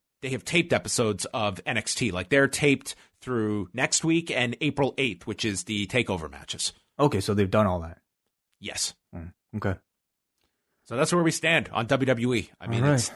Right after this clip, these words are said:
Speaker 1: they, they got through this schedule, and I, I just, I can't imagine that at the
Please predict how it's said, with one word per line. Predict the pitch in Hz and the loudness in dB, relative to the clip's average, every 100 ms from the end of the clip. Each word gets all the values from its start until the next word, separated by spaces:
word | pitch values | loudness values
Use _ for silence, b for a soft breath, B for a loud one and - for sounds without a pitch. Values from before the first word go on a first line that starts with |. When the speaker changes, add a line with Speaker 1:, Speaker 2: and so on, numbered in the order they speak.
| - | -10
Speaker 1:
they, | 117 | -10
they | - 113 | -4 -2
got | 107 139 | 2 2
through | - 147 156 | 2 2 4
this | 156 - - - | 4 0 -6 -14
schedule, | - 147 147 165 175 175 | -2 0 4 4 4 2
and | 127 113 120 113 107 - _ _ _ _ _ _ _ _ _ _ | -2 -2 -2 -4 -8 -14 _ _ _ _ _ _ _ _ _ _
I, | - 123 123 - _ _ _ _ _ _ _ - | -8 -6 -6 -10 _ _ _ _ _ _ _ -6
I | 147 | -2
just, | 143 - - | -2 -4 -2
I | 135 | -4
can't | - 160 170 | -2 0 2
imagine | 151 135 120 113 | 2 2 2 -2
that | 107 104 | -2 -2
at | 117 117 | -4 -6
the | 123 | -8